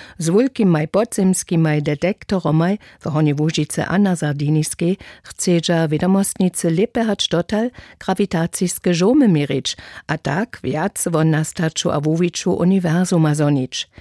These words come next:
Dżeso europski śledzowski wulkoprojekt twari, rozsudzi so klitu. Przy podpisaniu kooperacji by też wesanost tak mineralbicy Rożant Hubertus Ryczo podla.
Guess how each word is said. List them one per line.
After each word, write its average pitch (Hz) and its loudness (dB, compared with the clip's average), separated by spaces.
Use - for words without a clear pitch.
Dżeso 185 -2
europski 147 -6
śledzowski 170 -4
wulkoprojekt 156 -2
twari, 226 -2
rozsudzi 151 -2
so 175 -4
klitu. - -4
Przy - -6
podpisaniu 160 0
kooperacji 160 -2
by 147 -4
też - -2
wesanost 185 0
tak 165 -4
mineralbicy 151 -2
Rożant 151 0
Hubertus 156 -2
Ryczo 156 0
podla. 135 -4